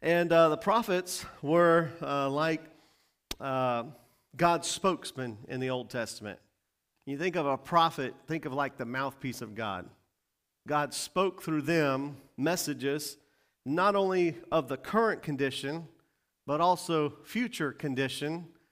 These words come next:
and also f-, future prophecy. So there were things that were, they would talk about that was happening immediately. There were things that they were talking about that was gonna be happening in the near future. And then there was things that he talks about in the far future,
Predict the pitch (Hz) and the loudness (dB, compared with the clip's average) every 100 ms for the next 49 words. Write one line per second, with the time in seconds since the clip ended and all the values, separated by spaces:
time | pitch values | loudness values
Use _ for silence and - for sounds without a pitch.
0 | _ _ - 143 151 170 - 156 139 - | _ _ -8 0 0 0 0 -2 -2 -10
1 | - - - 185 175 160 147 196 214 - | -18 -16 -4 -4 -4 -8 -2 2 2 0
2 | 143 117 107 - 160 151 - - - - | -6 -6 -6 0 2 2 0 -14 -20 -16
3 | - 165 170 165 185 170 156 151 151 143 | -4 0 0 0 2 2 0 0 2 2
4 | 135 - - 147 156 139 156 165 147 147 | 2 -4 -4 0 0 0 0 -2 -2 0
5 | 147 139 135 127 - 135 131 110 117 151 | 0 0 -6 -6 -6 -6 -6 -8 -2 -2
6 | 170 180 185 214 - - _ _ 135 139 | -2 -4 -6 -6 -12 -20 _ _ -6 -4
7 | 135 131 156 160 135 135 139 131 151 147 | -4 -4 -4 -2 -4 -4 -4 -4 -4 -4
8 | 139 135 139 120 107 131 123 113 139 143 | -4 -4 -4 -4 -6 -6 -6 -6 -6 -4
9 | 143 135 123 - _ _ - 135 123 107 | -4 -4 -6 -12 _ _ -8 -4 -4 -4
10 | 127 175 190 - 202 214 214 233 - 123 | 0 0 0 -4 -6 -4 -4 -6 -12 -6
11 | 147 170 156 139 - 170 147 143 - - | -2 0 -2 -4 -4 -6 -4 -6 -8 -8
12 | 156 - 151 - 139 147 143 143 - _ | -8 -2 -4 -4 -2 2 2 -2 -20 _
13 | - 147 143 139 127 - - 196 202 180 | -6 -2 0 0 -2 -4 2 4 4 2
14 | 165 139 113 | -2 -4 -8